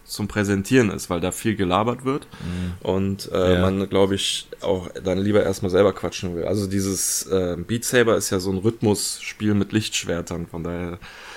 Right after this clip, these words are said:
Speaker 2: Ja.
Speaker 1: glaub ich, passt das schon ganz gut mit geiler Musik so dabei und, äh,
Speaker 2: Okay.
Speaker 1: da kommst dann irgendwann so in dieses Rhythmusgefühl. Da fliegen halt so wie bei Guitar Hero die, diese Tonsteine auf dich zu und du musst sie dann halt einfach zerschneiden. Dir wird dann noch angezeigt, ob
Speaker 2: Ja.
Speaker 1: du die von links nach rechts oder von rechts nach links oder ob du mit der rechten oder mit dem linken Schwert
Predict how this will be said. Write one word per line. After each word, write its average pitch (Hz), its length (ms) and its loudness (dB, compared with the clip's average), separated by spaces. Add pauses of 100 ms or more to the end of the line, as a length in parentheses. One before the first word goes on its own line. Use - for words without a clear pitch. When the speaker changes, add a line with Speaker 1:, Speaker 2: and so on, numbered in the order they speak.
(180)
Speaker 2:
Ja. 95 180 4
Speaker 1:
glaub 104 120 8
ich, - 180 0
passt 107 220 -2
das 104 100 -2
schon 104 140 -4
ganz 95 180 0
gut 101 120 -4
mit 98 160 -2
geiler 101 260 2
Musik 98 420 -2
so 95 280 -6
dabei 95 540 -4
und, 85 440 -8
äh, 82 260 -8 (220)
Speaker 2:
Okay. 92 300 -4
Speaker 1:
da 110 60 -4 (100)
kommst - 280 -8
dann 87 80 -4
irgendwann 90 360 -2
so 87 160 -4
in 87 80 -2
dieses 87 300 -10
Rhythmusgefühl. 98 540 -6
Da 87 60 -2
fliegen 101 320 0
halt 95 180 0
so 95 140 -8
wie 98 60 -2
bei 92 120 -2
Guitar 92 320 -4
Hero 101 220 0
die, 92 240 -6 (540)
diese 87 260 -4
Tonsteine 110 720 4
auf 101 160 2
dich - 220 -6
zu 117 160 2
und 110 80 2
du 104 60 4
musst 107 220 2
sie - 60 -4
dann 98 160 0
halt 95 140 0
einfach 92 300 -4
zerschneiden. 95 720 -2
Dir 76 100 -12
wird 92 160 -8
dann 87 60 -2
noch 85 100 -6
angezeigt, 92 500 -4
ob 90 60 -6
Speaker 2:
Ja. 92 100 -2
Speaker 1:
du 87 60 0
die 82 80 -4
von 87 160 -4
links 98 180 -2
nach 82 140 -6
rechts 101 280 -4
oder 76 100 -8
von 80 400 -10
rechts 90 200 -10
nach 85 100 -6
links 110 300 -4
oder 80 140 -6
ob 80 100 -10
du 90 80 -8
mit 82 100 -8
der 87 100 -6
rechten 101 260 -4
oder 92 100 -2
mit 90 140 -8
dem 90 80 -4
linken 101 240 -2
Schwert 69 300 -10